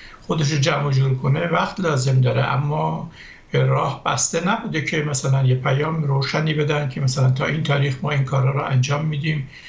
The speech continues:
طرف مقابلم بفهمه، چون می‌دونید ایران نمی‌تونه سکوت بکنه و تمکین کنه به این وضعیت،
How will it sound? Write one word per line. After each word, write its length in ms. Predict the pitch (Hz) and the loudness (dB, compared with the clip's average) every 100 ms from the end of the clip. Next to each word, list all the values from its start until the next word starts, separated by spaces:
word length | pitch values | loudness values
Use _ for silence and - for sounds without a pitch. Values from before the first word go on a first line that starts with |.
| - - 233 | -20 -8 -2
طرف 240 | 220 247 | 0 0
مقابلم 640 | 254 240 208 202 226 214 | 0 2 2 2 0 2
بفهمه، 500 | 190 165 156 127 123 | 0 0 0 -2 -2
چون 200 | 117 185 | -4 -4
می‌دونید 400 | 202 233 214 180 | -2 -2 -2 -2
ایران 320 | - 156 170 202 | -2 -2 0 0
نمی‌تونه 500 | 262 294 - 151 131 | -2 -6 -4 -2 0
سکوت 540 | - 131 - 131 - | -2 -6 -2 -4 -2
بکنه 440 | 139 147 135 135 | -4 0 2 2
و 200 | 127 135 135 - - | 2 0 -2 -8 -6
تمکین 500 | 135 131 - 147 131 | -2 -2 -2 -2 -2
کنه 220 | 135 127 | 2 2
به 120 | 127 | 0
این 200 | - 123 | 0 0
وضعیت، 540 | 117 110 - 98 - | 2 0 -2 -4 -4